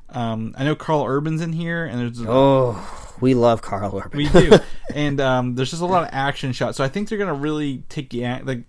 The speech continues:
Speaker 1: Amazon is, is investing in some of the action shots to make it feel, you know, kind
Speaker 2: Yeah.
Speaker 1: of like a violent world where superpowers
Speaker 2: And there,
Speaker 1: exist.
Speaker 2: there is a fan base out there, for sure, for Karl Urban,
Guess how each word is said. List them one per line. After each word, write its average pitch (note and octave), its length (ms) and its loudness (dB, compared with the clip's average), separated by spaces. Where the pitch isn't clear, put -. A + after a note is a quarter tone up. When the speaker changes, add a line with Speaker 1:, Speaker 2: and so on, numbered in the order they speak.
Speaker 1:
Amazon D#3 640 -2
is, B2 240 -12
is B2 180 -6
investing B2+ 340 -2
in A#2 60 -2
some A#2+ 120 -2
of A2+ 60 -2
the A2 80 -2
action A2 340 -8
shots - 280 -10
to - 80 -6
make A#2+ 120 -6
it - 140 -16
feel, A#2 360 -8
you A#2+ 220 -6
know, A2 60 -8
kind A2+ 120 -12
Speaker 2:
Yeah. C3 80 -4
Speaker 1:
of A#2+ 80 -4
like B2 140 -2
a A#2+ 80 -4
violent A#2 440 -2
world A2+ 300 -4
where A2+ 100 -8
superpowers E3 300 -6
Speaker 2:
And C#3+ 220 6
there, G#3 140 4
Speaker 1:
exist. - 360 -12
Speaker 2:
there D#3+ 480 8
is C#3 200 4
a A#2 80 -2
fan C3+ 360 0
base A2+ 320 -2
out A2 260 -2
there, F#2+ 540 -8
for C#3+ 260 -2
sure, G#2+ 440 0
for - 160 -12
Karl A#2+ 360 0
Urban, F#2+ 440 -6